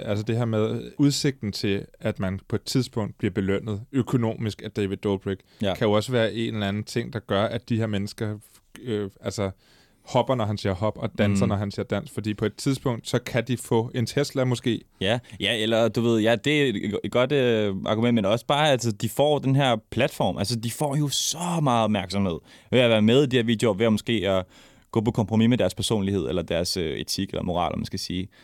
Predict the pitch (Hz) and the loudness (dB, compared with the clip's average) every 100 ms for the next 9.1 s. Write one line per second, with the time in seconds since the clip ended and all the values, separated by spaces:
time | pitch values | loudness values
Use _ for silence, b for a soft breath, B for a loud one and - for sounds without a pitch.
0 | b b - 101 98 95 90 85 - - | b b -2 2 4 2 2 0 -2 -4
1 | - 123 92 110 113 - 110 104 107 101 | -2 -2 0 2 0 0 -2 0 -2 -2
2 | 104 117 101 107 104 - - 135 104 87 | 0 0 0 0 0 -2 -2 0 2 2
3 | 82 104 - 107 117 127 110 113 120 101 | -2 -6 -6 -2 2 2 4 4 2 0
4 | 104 - 95 98 101 98 101 110 123 170 | -2 -2 -2 -2 -2 -2 0 2 4 4
5 | 208 139 - 104 - 90 98 90 90 - | 4 2 -2 -4 -6 -6 -2 -2 -2 -2
6 | 87 82 87 - B B B B 92 92 | -2 -2 -4 -6 B B B B 0 2
7 | 87 80 78 58 55 55 - - 113 113 | 2 0 -2 -2 -4 -6 -10 -4 -2 2
8 | 123 143 127 127 151 147 143 190 208 123 | 0 2 2 2 2 2 4 6 6 6
9 | 107 | 2